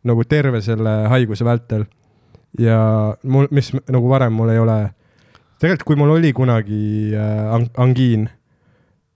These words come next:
äh, noh, mis ei lä-, mis ei hakanudki paremaks minema enne, kui ma hakkasin antibiootise võtma, siis mingi kolmandal päeval järsku kaob ära,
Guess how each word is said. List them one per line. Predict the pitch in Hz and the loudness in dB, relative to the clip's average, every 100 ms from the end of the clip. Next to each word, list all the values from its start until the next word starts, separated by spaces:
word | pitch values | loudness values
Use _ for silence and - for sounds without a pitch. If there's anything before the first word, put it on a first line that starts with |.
| - | -4
äh, | 113 110 110 110 110 110 110 110 - - - _ - | 0 0 0 -2 -2 -2 -4 -6 -10 -20 -20 _ -2
noh, | 117 | 0
mis | 123 - | 0 0
ei | 127 | -2
lä-, | 120 - | -2 -4
mis | 127 123 - | -4 -2 0
ei | 127 | 2
hakanudki | 143 151 123 110 - 117 | 2 0 -2 -2 -4 -2
paremaks | 135 120 110 - | 0 0 -2 0
minema | 156 147 120 127 | 0 2 2 0
enne, | 117 | 0
kui | 113 | 0
ma | 113 113 | 0 -2
hakkasin | - 120 | -4 -2
antibiootise | 117 - 120 117 - | -2 0 -2 -2 -2
võtma, | 110 110 117 104 - _ _ | -4 -4 -4 -6 -8 _ _
siis | 117 | -4
mingi | 127 120 | 0 0
kolmandal | 113 135 127 113 110 | 0 0 0 -2 -2
päeval | 110 120 110 104 | 0 0 0 0
järsku | 120 110 - | 0 -2 -8
kaob | 110 107 107 | -4 -2 -2
ära, | 104 | -2